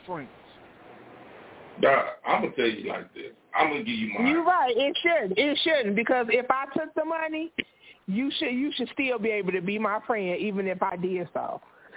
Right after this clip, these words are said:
Speaker 3: So,
Speaker 1: I,
Speaker 3: see,
Speaker 1: I
Speaker 3: we
Speaker 1: will
Speaker 3: could,
Speaker 1: fuck
Speaker 3: we could look at, we could look at it both ways.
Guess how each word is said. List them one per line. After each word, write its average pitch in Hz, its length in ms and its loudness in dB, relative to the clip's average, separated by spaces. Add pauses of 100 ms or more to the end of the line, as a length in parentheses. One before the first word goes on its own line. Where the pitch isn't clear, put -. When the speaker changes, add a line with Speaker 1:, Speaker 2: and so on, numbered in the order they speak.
(140)
Speaker 3:
So, - 60 8
Speaker 1:
I, 233 140 8
Speaker 3:
see, 196 180 -2
Speaker 1:
I 233 200 8
Speaker 3:
we 262 80 4
Speaker 1:
will 370 240 6
Speaker 3:
could, 311 100 4
Speaker 1:
fuck 285 140 8
Speaker 3:
we 403 100 2
could 285 200 2
look 320 240 2
at, 254 200 0
we 349 140 0
could 302 180 0
look 370 200 -2
at 247 180 0
it 233 100 -2
both 262 240 0
ways. 240 420 -2